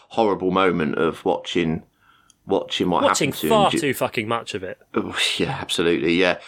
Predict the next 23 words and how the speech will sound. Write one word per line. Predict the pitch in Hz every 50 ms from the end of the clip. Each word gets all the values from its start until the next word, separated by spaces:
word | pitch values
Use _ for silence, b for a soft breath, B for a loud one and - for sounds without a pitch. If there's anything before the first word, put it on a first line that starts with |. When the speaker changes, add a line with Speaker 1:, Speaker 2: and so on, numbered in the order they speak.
| B B B
Speaker 1:
And | B 113 113 135
it | 123 127
was | 180 156 98 -
horrible. | - - 113 101 98 87 80 78 78 85
It | 85
was, | - 101 95 90 -
it, | - - 101 - -
it | - 110 104 -
was | 95 107 98 98 95 - - B B B B B B B
harrowing | - - - 131 127 110 87 71 55 60 64 - -
to | - - 123
watch. | - 120 - - - - - - - B B B B B B B B -
And | 110 110 107 107 104 104 101 - - b b b b b _
to | - - 120
think | 113 - 147 139 127 - -
that | 123 110 98
he's | 110 110 110 107 98 90 90
now | 104 107 107 104 101 101 95
back | - - - 104 - - -
in | 104
the | 101
Premier | - - 120 110 110 95 82 69
League | 73 69 62 60 64 - -